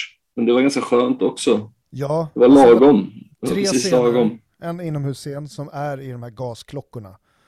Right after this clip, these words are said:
Speaker 2: Ehm.
Speaker 1: Så måste vi ändå säga var den fetaste ljudmässigt, för att det
Speaker 2: Ja,
Speaker 1: är en sån
Speaker 2: faktiskt.
Speaker 1: jävla bra, bra akustik där inne i de där klockorna.
Speaker 2: Eh, vi snackade om att det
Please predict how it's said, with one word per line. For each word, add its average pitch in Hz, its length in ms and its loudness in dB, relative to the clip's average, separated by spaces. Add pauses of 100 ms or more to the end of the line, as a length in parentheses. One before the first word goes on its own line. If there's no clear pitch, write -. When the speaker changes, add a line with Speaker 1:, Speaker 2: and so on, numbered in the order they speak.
(360)
Speaker 2:
Ehm. 98 420 -20
Speaker 1:
Så 101 120 -6
måste 110 260 0
vi 107 120 8
ändå 104 160 4
säga 98 380 2
var 104 140 0
den 90 160 -2
fetaste - 920 -2
ljudmässigt, 110 840 2
för 92 100 -4
att - 80 -8
det 143 60 -2
Speaker 2:
Ja, 156 80 2
Speaker 1:
är - 40 4
en 185 60 0
sån 190 120 -6
Speaker 2:
faktiskt. 214 160 2
Speaker 1:
jävla 110 360 2
bra, 107 640 0 (720)
bra 123 140 0
akustik - 560 2
där 73 100 2
inne 69 220 0
i - 100 -4
de 52 160 -4
där - 220 -6
klockorna. - 540 -2 (540)
Speaker 2:
Eh, 120 280 -14
vi 143 80 -10
snackade 170 300 -6
om 160 60 -4
att 147 120 -6
det 147 340 -8